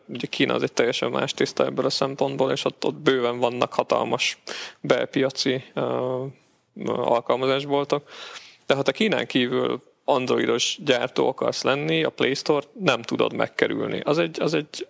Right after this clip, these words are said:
olyan nélkülözhetetlen elem lett az Androidból, hogy te azt nem tudod lehagyni.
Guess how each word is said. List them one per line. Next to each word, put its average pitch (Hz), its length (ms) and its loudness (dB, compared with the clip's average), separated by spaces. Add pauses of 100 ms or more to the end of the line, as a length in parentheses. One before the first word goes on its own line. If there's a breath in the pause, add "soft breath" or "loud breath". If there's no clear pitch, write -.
olyan 123 280 2
nélkülözhetetlen 120 1160 -2
elem 120 320 0
lett 120 220 -2
az 123 100 0
Androidból, 160 760 0
hogy 151 140 -2
te - 120 0
azt 151 120 -2
nem 143 120 0
tudod 123 260 0
lehagyni. 117 420 -2